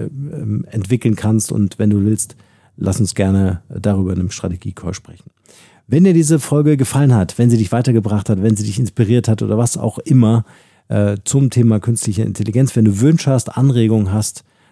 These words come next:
dann, äh, schreib uns gern als Kommentar unter den Shownotes dieser Podcast-Folge oder bewerte diesen Podcast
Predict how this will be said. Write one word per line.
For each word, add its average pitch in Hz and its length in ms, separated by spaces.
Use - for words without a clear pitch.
dann, 107 340
äh, 104 280
schreib 117 280
uns 110 140
gern 107 440
als - 180
Kommentar 110 520
unter 117 200
den 104 160
Shownotes 113 400
dieser 117 260
Podcast-Folge 120 800
oder 151 260
bewerte 120 580
diesen 113 260
Podcast - 580